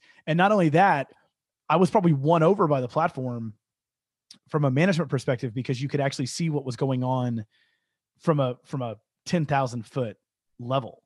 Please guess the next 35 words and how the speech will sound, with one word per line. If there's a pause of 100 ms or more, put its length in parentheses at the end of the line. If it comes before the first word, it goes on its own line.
(180)
with
property
values. (460)
You
know,
I
think (160)
cities
just
get
a
top
line
number,
right? (140)
"Hey,
we, (580)
we've
got
five
billion
dollars
in
property
value,
and
that's
two
point
four
percent
growth
from
last
year."